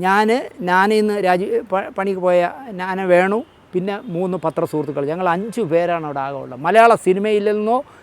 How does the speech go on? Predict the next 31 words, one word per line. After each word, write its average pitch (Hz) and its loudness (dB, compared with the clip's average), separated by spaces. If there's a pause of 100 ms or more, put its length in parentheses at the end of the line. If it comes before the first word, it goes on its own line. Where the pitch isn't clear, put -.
(160)
നിങ്ങൾ 214 6 (100)
നേരത്തെ 214 4
പറഞ്ഞ 208 2
കോലം 208 8
പിടിച്ച് 208 6
കിടക്കുന്ന 196 2
പത്രക്കാരന്മാരോ 196 2 (100)
ഒറ്റയാണോ 208 4
ഇല്ലായിരുന്നു. 175 0
നേരെ 196 2
മറിച്ച് 208 0 (300)
ഒരു 202 4 (100)
നടിയുടെ 226 6
അമ്മുമ്മ 233 4
ചത്തിരുന്നെങ്കിൽ 214 4
ഇന്നലെ 202 4
ഗാ-, 196 0 (140)
ആ 190 -4 (240)
ശാന്തി 190 -2 (160)
കവാടത്തിൽ 190 4
പോയി 190 2
നിൽക്കാൻ 190 0
ഒക്കില്ല. 156 -4
നിങ്ങളൊക്കെ 180 -2 (360)
കോലം 196 10
പിടിച്ചുകൊണ്ട് 190 2
വന്ന് 180 -2
നിൽക്കും 160 -4 (400)
കരച്ചിൽ 175 0
ഷൂട്ട് 143 -6
ചെയ്യാൻ. 127 -10